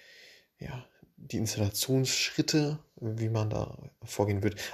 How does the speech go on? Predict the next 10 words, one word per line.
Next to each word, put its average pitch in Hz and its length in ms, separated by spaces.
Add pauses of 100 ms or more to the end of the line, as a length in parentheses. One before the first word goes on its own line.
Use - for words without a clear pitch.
Also 120 140
man 117 160
wird 139 120
sich - 320
erst - 400
R, 147 400 (720)
also 110 160
die 107 140
Programmiersprache 113 1120
R, 160 360